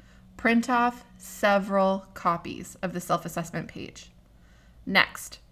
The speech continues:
set aside some time in your calendar on a monthly basis to start.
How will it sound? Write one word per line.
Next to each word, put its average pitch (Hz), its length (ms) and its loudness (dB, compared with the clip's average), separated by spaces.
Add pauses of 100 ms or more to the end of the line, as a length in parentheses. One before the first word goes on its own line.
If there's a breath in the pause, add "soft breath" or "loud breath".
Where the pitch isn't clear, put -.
(160)
set - 260 -2
aside 220 300 -2
some 247 140 0
time 185 280 -2
in 180 60 0
your 180 120 -2
calendar 180 540 -4
on 175 120 -4
a 175 40 -4
monthly 180 440 -2
basis 175 580 -8
to - 100 -14
start. - 520 -10